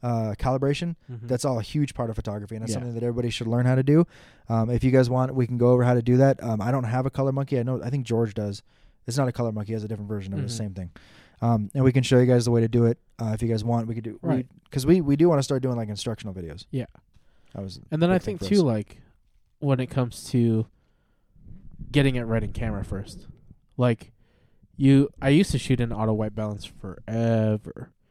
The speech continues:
Speaker 2: But then I'd go out into edit, and all my colors were, like, way off in skin tones, and I always had to adjust, like,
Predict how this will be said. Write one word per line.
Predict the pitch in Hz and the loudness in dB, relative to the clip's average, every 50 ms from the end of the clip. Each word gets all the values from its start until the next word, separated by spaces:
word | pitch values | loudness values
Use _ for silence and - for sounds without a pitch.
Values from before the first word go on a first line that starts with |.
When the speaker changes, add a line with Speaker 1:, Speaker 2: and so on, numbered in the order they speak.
| _ _ _ _ _ _ - | _ _ _ _ _ _ -4
Speaker 2:
But | 131 127 | 0 2
then | 135 131 | 2 2
I'd | 131 127 127 120 | 2 2 2 4
go | 131 127 127 | 4 6 6
out | 127 127 - _ - | 4 4 0 _ -8
into | 127 117 - - - - | -8 -8 -8 -10 -10 -4
edit, | 117 131 147 143 117 113 - - | 0 0 2 2 0 -2 -4 -6
and | 113 117 117 | -8 -4 -4
all | 117 113 | -4 -4
my | 113 110 | -4 -6
colors | 107 - - 135 139 131 120 113 | -6 -4 -2 0 2 2 2 0
were, | 117 110 | 0 -2
like, | 107 107 104 104 - - - _ | -2 -2 -4 -6 -8 -14 -20 _
way | 101 117 113 120 120 117 113 | -6 -2 0 0 2 2 0
off | 110 110 107 104 - | 0 -2 -4 -6 -6
in | 117 110 | -10 -14
skin | - - - 123 120 | -12 -10 -10 -8 -8
tones, | 120 - 113 110 110 110 | -6 -6 -6 -6 -6 -8
and | 110 107 | -8 -8
I | 110 | -6
always | 110 113 117 113 - | -4 -4 -4 -4 -4
had | 131 113 | -4 -6
to | 113 113 113 | -6 -6 -6
adjust, | 107 113 - 127 117 113 110 - - _ - _ _ _ _ _ _ _ _ _ _ _ _ _ _ _ _ - | -8 -8 -4 -4 -2 -2 -4 -6 -12 _ -20 _ _ _ _ _ _ _ _ _ _ _ _ _ _ _ _ -10
like, | - 110 - | -10 -10 -10